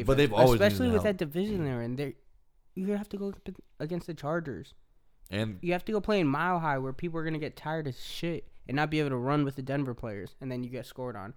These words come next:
Speaker 2: And they got Kansas
Speaker 1: But
Speaker 2: City.
Speaker 1: Joe Flacco's gonna go air it out, and they have Kansas City.
Speaker 2: Mm-hmm. You would like, you would think they would
Speaker 1: Which
Speaker 2: go
Speaker 1: I,
Speaker 2: defense.
Speaker 1: which I'm saying nine and seven, eight and eight maybe for Kansas City this year.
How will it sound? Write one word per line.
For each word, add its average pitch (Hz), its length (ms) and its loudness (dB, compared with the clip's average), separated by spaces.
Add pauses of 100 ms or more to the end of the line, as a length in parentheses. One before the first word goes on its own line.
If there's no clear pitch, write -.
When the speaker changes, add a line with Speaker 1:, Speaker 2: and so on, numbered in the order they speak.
Speaker 2:
And 101 100 -6
they 101 60 0
got 101 140 2
Kansas 101 240 -2
Speaker 1:
But 110 100 4
Speaker 2:
City. 98 80 4
Speaker 1:
Joe 156 120 4
Flacco's 151 380 -2
gonna 135 120 -2
go 131 120 -4
air 135 200 -2
it 143 60 -4
out, 135 180 -4
and 151 160 -6
they 170 60 -4
have 175 140 -6
Kansas 175 340 -4
City. 175 480 -2 (100)
Speaker 2:
Mm-hmm. 98 180 -4 (1600)
You 117 200 2
would 131 140 6
like, 135 200 6
you 135 80 8
would 131 100 8
think 156 200 2
they 160 60 8
would 175 60 10
Speaker 1:
Which 123 80 6
Speaker 2:
go 123 100 8
Speaker 1:
I, 170 100 8
Speaker 2:
defense. 104 300 0
Speaker 1:
which 160 180 4
I'm 160 140 2
saying 147 500 2
nine 139 220 0
and 135 100 -2
seven, 127 460 -4 (280)
eight 135 120 0
and 127 100 -2
eight 123 160 -2
maybe 123 300 -2
for 127 140 -10
Kansas 120 320 -8
City 117 300 -8 (300)
this 143 280 -10
year. 110 220 -8